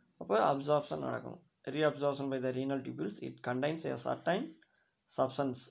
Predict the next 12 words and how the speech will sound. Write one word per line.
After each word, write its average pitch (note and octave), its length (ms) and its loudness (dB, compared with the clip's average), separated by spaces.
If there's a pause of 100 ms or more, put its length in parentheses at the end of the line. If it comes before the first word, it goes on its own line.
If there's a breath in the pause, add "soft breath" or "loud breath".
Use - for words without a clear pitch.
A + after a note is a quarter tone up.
(120)
needed D3+ 500 2
by B2+ 160 0
the C#3 160 0
body. A#2 520 -4
This B2+ 220 -8
process C#3+ 440 0
is B2+ 160 -8
called B2+ 320 -2
selective B2+ 500 -2
reabsorption. B2+ 720 -4 (100)
நோட் B2+ 220 -6
பண்ணுங்க. C3 260 -4